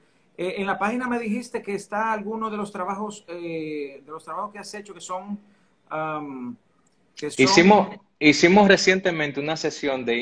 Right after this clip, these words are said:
Speaker 2: Insta-, de I G T V,
Speaker 1: Esa
Speaker 2: que
Speaker 1: es la
Speaker 2: son
Speaker 1: ulti-, la última.
Speaker 2: Sí, las últimas. Un ejemplo, tú entras a nuestra página del, a, a nuestra Instagram de De La Mota Reyes.
Speaker 1: Aquí, vamos a ver. Vamos a ver si la gente puede apre-, ah, pero mira, la primera que sale.
Speaker 2: Sí.
Speaker 1: Es-,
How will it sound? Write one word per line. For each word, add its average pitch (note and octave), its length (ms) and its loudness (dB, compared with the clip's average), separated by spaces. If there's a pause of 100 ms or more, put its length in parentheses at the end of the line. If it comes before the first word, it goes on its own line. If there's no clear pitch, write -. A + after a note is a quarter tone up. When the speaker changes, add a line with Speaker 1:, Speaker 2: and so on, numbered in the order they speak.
Speaker 2:
Insta-, C3+ 300 -4
de A#2 200 -2
I B2+ 80 -2
G C#3+ 160 -2
T A#2+ 160 0
V, G2 300 -6 (240)
Speaker 1:
Esa F#3 180 -4
Speaker 2:
que A#3 60 0
Speaker 1:
es A#3+ 60 0
la A#3+ 80 0
Speaker 2:
son G#3+ 100 2
Speaker 1:
ulti-, D3+ 240 -6
la F#3+ 160 -4
última. C#3+ 420 -8 (520)
Speaker 2:
Sí, B2+ 240 -2
las A2+ 260 -2
últimas. G2+ 480 -4
Un B2 140 -4
ejemplo, C3+ 280 2
tú C#3 200 2
entras D#3 320 6
a D3+ 80 4
nuestra C#3+ 440 2
página C#3 400 2
del, C3 220 -2
a, A2+ 360 2
a - 20 -6
nuestra A2+ 840 0
Instagram B2+ 480 -6
de A#2+ 60 -4
De A#2 120 -4
La A#2 80 -2
Mota A#2 240 -4
Reyes. B2+ 500 -4 (280)
Speaker 1:
Aquí, F#3+ 460 -12 (160)
vamos C#3+ 280 -10
a D#3+ 40 -2
ver. G3 280 -4 (500)
Vamos C3+ 140 -8
a - 20 -2
ver D#3 80 -6
si D#3 100 -16
la D3+ 100 -8
gente D#3 140 -10
puede D3+ 180 -4
apre-, - 160 -12
ah, D4+ 200 0
pero F3+ 140 -6
mira, A3+ 200 -4
la F#3+ 140 -6
primera F3 320 -8
que G#3+ 80 -14
sale. G#3+ 340 -10 (880)
Speaker 2:
Sí. - 200 -10
Speaker 1:
Es-, G2 220 -4